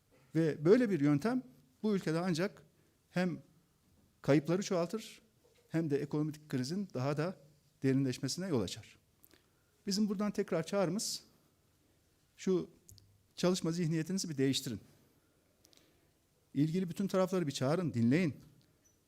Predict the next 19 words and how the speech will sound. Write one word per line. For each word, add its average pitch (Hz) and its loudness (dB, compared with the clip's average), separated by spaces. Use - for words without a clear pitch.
Bu 151 4
ülke 165 0
hepimizin. 156 0
Kimse 175 0
bu 170 2
ülkenin 170 0
kötüye 147 0
gitmesini 156 -4
istemiyor. 165 2
Kimse 165 4
bu 151 4
ülkeye 156 0
düşman 139 0
değil. 160 2
Herkesin 165 2
canı 143 4
söz 226 2
konusu 131 -2
burada. 82 -10